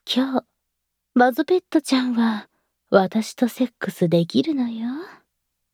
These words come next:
もちろん、マゾペットちゃんが、私の二なりチンポを受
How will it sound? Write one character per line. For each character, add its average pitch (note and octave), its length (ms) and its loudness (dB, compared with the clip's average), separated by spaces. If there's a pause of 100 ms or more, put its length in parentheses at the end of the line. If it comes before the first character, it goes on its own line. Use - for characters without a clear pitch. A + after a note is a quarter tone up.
(760)
も - 180 -4 (140)
ち - 240 -2
ろ - 100 -4
ん、 - 160 -16 (540)
マ F#3 160 0
ゾ - 180 -6
ペ - 120 -6
ッ - 20 -14 (100)
ト - 140 -8
ち - 140 -4
ゃ - 40 -8
ん - 140 -14
が、 - 260 -6 (720)
私 - 560 0
の - 160 -10
二 - 360 -4
な - 100 -6
り - 180 -6
チ - 240 -2
ン - 60 -20 (120)
ポ - 120 -4
を - 180 -8
受 - 180 -12